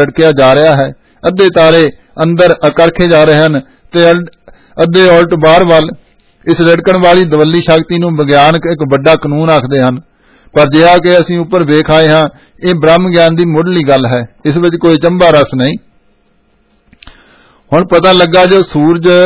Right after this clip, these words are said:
ਜੋ ਸਾਨੂੰ ਆਪਣੇ ਬ੍ਰਹਿਮੰਡ ਦਾ ਕੇਂਦਰ ਦਿਲ ਭਾਸਦਾ ਹੈ, ਉਹ ਵੀ ਆਪਣੀ ਥਾਂ ਪਰੋਤਾ ਹੋਇਆ ਹੈ ਤੇ ਸਾਰੇ ਸੂਰਜ ਰਲਾ ਮਿਲਾ ਕੇ ਵਾਹਿਗੁਰੂ ਜੀ ਨੇ ਇੱਕ ਮਾਲਾ ਪਰੋਤੀ ਹੋਈ ਹੈ ਜੋ ਭੰਮੀਰੀ ਵਾਂਗਣ ਸਦਾ ਲਈ ਚੱਕਰ ਖਾਂਦੀ ਰਹਿੰਦੀ ਹੈ।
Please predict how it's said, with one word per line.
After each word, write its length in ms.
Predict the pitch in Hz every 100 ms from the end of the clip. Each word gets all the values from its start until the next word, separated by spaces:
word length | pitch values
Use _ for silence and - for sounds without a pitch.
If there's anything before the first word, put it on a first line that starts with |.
| 190 190 - _ _ _ _ 147
ਜੋ 120 | 175
ਸਾਨੂੰ 360 | 165 160 175
ਆਪਣੇ 320 | 175 156 175 175
ਬ੍ਰਹਿਮੰਡ 460 | 160 156 151 160
ਦਾ 100 | 170
ਕੇਂਦਰ 440 | 160 156 156 165 151 135 135
ਦਿਲ 240 | 151 170
ਭਾਸਦਾ 440 | 170 147 - 160
ਹੈ, 260 | 151 143 139 - _ _ _ -
ਉਹ 200 | 175 208
ਵੀ 140 | 196 190
ਆਪਣੀ 300 | 165 170 175 170
ਥਾਂ 260 | 175 175 - -
ਪਰੋਤਾ 360 | 156 156 170
ਹੋਇਆ 260 | 156 156 156
ਹੈ 180 | 147 156 _ _ _
ਤੇ 100 | -
ਸਾਰੇ 380 | 151 151 165 196
ਸੂਰਜ 320 | 175 175 175
ਰਲਾ 280 | 165 151 147
ਮਿਲਾ 300 | 165 160 160
ਕੇ 160 | 151 170 139
ਵਾਹਿਗੁਰੂ 360 | 139 160 160 156
ਜੀ 140 | 156
ਨੇ 120 | 160
ਇੱਕ 140 | 175 147
ਮਾਲਾ 300 | 135 131 147
ਪਰੋਤੀ 380 | 139 143 143 139
ਹੋਈ 200 | 120 113
ਹੈ 120 | 110 - _ _ -
ਜੋ 140 | 160
ਭੰਮੀਰੀ 480 | 170 180 170 160 143
ਵਾਂਗਣ 320 | 156 160 170
ਸਦਾ 300 | 170 147 151
ਲਈ 120 | 156 160
ਚੱਕਰ 320 | 156 - 160
ਖਾਂਦੀ 380 | - 135 135 139
ਰਹਿੰਦੀ 320 | 135 151 123
ਹੈ। 160 | 113